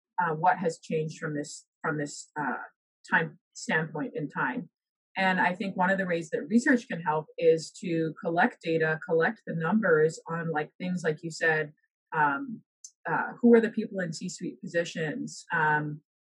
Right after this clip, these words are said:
if we can collect data on, um, on, on income levels, on, um, who are the people speaking,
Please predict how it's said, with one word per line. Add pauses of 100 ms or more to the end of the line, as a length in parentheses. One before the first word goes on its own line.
if
we
can
collect
data
on, (140)
um, (280)
on,
on
income
levels,
on,
um,
who
are
the
people
speaking,